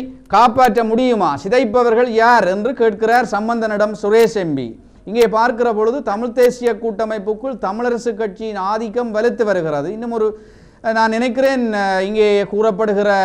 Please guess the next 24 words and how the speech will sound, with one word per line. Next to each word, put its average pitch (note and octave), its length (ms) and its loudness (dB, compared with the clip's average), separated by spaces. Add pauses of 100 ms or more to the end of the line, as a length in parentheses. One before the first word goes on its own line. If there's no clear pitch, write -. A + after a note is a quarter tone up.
(540)
எதிர்வு A#3 360 0
கூறல்கள், G#3 540 2
இங்கே G#3+ 260 0
காணப்படுகின்ற G3+ 680 -4
கருத்துக்களை G3+ 560 -2
பார்த்தால் F#3+ 580 -2
தமிழ் G3+ 380 -4
தேசிய G#3+ 500 0
கூட்டமைப்பு G3+ 640 -4
இல்லாமல் G#3+ 520 0
போக G3+ 300 -6
தமிழரசு A3 720 -2
கட்சியே G#3 640 -2
மேலோங்கும் G#3+ 600 -4
போல G3 220 -4
தெரிகிறது. F#3+ 560 -2 (320)
இந்த D#3+ 320 0
தமிழ் G3 480 -4
தேசிய G#3+ 420 0 (120)
கூட்டமைப்பினுடைய G3+ 800 -4
உள்முரண்பாடுகள் G3 920 -2
முற்றிய G#3+ 320 -6
நிலையிலே G3+ 440 0
இருக்கிறது. E3 500 -4